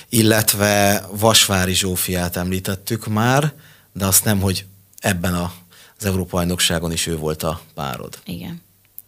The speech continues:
Speaker 1: És így sikerült ezt nektek összehozni, hát ti már rutinosak vagytok.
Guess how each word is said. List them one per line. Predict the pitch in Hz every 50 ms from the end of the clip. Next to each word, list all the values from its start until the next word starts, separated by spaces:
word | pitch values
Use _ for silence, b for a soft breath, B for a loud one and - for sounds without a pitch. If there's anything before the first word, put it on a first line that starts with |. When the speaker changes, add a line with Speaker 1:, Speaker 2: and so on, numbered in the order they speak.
| _ B B B B B B B
Speaker 1:
És | B - - -
így | 110 98
sikerült | - - 95 - - 90 90 90 87 -
ezt | 92 - -
nektek | 98 85 - - 87 -
összehozni, | 113 123 - - - 143 135 131 127 117 127
hát | 127 131 127
ti | 123 -
már | 135 131 131 127
rutinosak | 127 135 131 - 95 92 87 - - 95 -
vagytok. | - 101 104 104 - 139 131